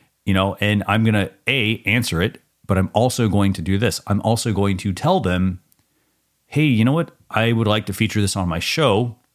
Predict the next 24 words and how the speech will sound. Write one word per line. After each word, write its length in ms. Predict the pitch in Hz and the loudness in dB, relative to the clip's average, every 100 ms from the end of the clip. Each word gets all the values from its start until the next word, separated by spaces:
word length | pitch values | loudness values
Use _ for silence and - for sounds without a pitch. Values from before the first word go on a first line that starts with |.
| _ _ _ _ _ | _ _ _ _ _
And 380 | 107 107 107 - | 0 2 0 -4
for 160 | - | -4
example, 260 | 104 110 101 | 0 2 2
if 120 | 95 | 0
you 60 | 90 | 0
have 80 | 82 | 2
merch, 460 | 127 151 - - | 2 0 -2 -4
sometimes 360 | 104 98 95 101 | 0 0 2 0
what 100 | 87 | -2
you 100 | 92 | -2
can 120 | 95 | -2
do 120 | 98 | 0
is 120 | 95 | 0
you 80 | 98 | -2
can 100 | 90 | -2
send 240 | 85 87 90 | -2 0 2
merch 260 | 143 - | 0 2
out 180 | 135 120 | 0 2
to 80 | 117 | 0
them 180 | 107 101 | 2 2
and 80 | 90 | 0
encourage 360 | - 101 92 | 0 -2 0
them 140 | 101 90 | -2 -2
to, 280 | 85 85 | -2 -4